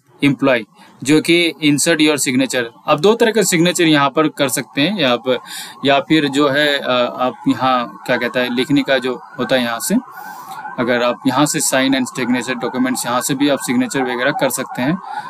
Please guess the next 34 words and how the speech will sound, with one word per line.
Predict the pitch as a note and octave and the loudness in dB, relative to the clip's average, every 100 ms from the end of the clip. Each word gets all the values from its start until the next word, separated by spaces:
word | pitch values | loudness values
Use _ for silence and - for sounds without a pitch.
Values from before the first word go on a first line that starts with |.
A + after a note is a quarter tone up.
| - - | -14 -2
दूसरा | C#3 E3 D3+ | 0 2 2
है | D#3 D3 | 2 0
eight | |
signature | - B2+ C3 C3 | 0 0 0 0
करके | B2 C3 C#3 | -2 -2 0
यहाँ | C3 C3 | 0 0
पर | C#3+ | 0
भी | D3+ | 0
लगा | C#3+ D3+ | 2 2
सकते | D3 D#3 E3 | 0 -4 -2
हैं। | F#3+ - - - - | -2 -4 -14 -20 -2
अ-, | C#3+ C#3+ C#3 - - | 0 0 -2 -12 -2
अन्यथा | C3+ C#3+ D#3 | 0 2 4
आप | D3+ | 2
जो | C3 C#3+ | 2 0
क्या | D3 C#3+ | 2 0
करेंगे | C#3+ C3+ F3 A#3+ - - - - | 0 0 0 -2 -12 -20 -20 -2
कि | D#3+ E3+ E3+ E3 - - D3+ | 4 4 4 -2 -14 -8 -2
आप | C#3 | 0
अपना, | C#3 D#3 F3+ D4 _ _ - - - - - - - - - - - - - - - - - - - - - - _ _ _ | 2 4 4 2 _ _ -20 -20 -20 -20 -20 -20 -20 -20 -20 -20 -20 -20 -20 -20 -20 -20 -20 -20 -20 -20 -20 -20 _ _ _
एक | C3+ - | -6 -4
second, | - A#2+ B2 D3 A3+ G3+ | -6 -6 -4 -4 -6 -8
यहाँ | C#3+ A#2+ A#2 A#2 A#2 A2 - | -8 -8 -10 -10 -14 -20 -6
पेन | B2+ B2 B2 A#2+ B2 B2+ - - - - - D3+ | -2 -2 -4 -6 -8 -10 -16 -20 -20 -20 -20 -16
ज़रूरत | C3 B2+ B2 B2 | -14 -10 -6 -4
नहीं | B2 | -4
है | A#2+ | -6
इस | A#2 - | -8 -8
चीज़ | - A2+ - | -8 -8 -6
की, | C3 C#3+ - - - - | -8 -10 -16 -20 -18 -8
cancel | A2+ G#2+ A2+ | -8 -8 -10
कर | B2 | -10
देते | A#2 A2+ - | -10 -12 -12
हैं | B2 | -14